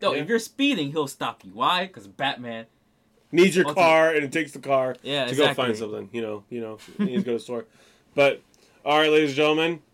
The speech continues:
Speaker 2: that, I think, will end it for right now for the Batman stuff. We, like I said, we will definitely have another episode when it comes to the Batman villains.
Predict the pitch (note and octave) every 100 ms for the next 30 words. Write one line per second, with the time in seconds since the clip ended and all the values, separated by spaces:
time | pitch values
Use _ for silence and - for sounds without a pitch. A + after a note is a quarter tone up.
0 | _ - B2+ B2+ C3 C3+ C3+ C#3 C3 C#3+
1 | C3 C3+ C3 C#3 B2 C#3+ C3 C3 C3 B2
2 | C#3 C3 B2+ B2+ B2+ A#2 D3 C#3 C#3+ C#3+
3 | C3 B2+ B2+ C#3 C3+ B2+ C3 C3+ C#3 C#3
4 | C3+ C3 C3 C3+ C3+ - C#3+ C3 B2 _
5 | - _ C3+ C#3 C3+ C#3+ C3 - - C#3
6 | C3 B2 A#2 - _ _ C#3 C3 C#3 C#3
7 | C3+ B2+ A#2+ D#3+ G#3 C#4+ D4+ - -